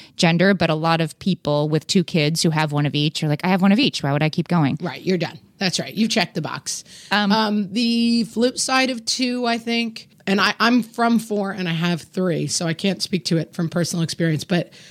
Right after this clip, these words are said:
Speaker 2: two is, like, binary system, you know, like, you, you're very, um, eh, interdependent. Like, there's a, 'cause some comparison that goes on.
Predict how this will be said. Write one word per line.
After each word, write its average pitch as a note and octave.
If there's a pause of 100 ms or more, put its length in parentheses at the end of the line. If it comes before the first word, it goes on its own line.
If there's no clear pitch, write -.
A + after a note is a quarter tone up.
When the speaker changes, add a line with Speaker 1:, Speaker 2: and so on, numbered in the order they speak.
(280)
Speaker 2:
two A#3+
is, G3+
like, F#3
binary F3
system, C#3+
you G3
know, E3+
like, D#3
you, F3+
you're F#3+
very, F3 (100)
um, D#3 (600)
eh, E3
interdependent. A3
Like, F3+
there's G3
a, F3 (100)
'cause G3+
some F3+
comparison G#3
that G3+
goes G3
on. G3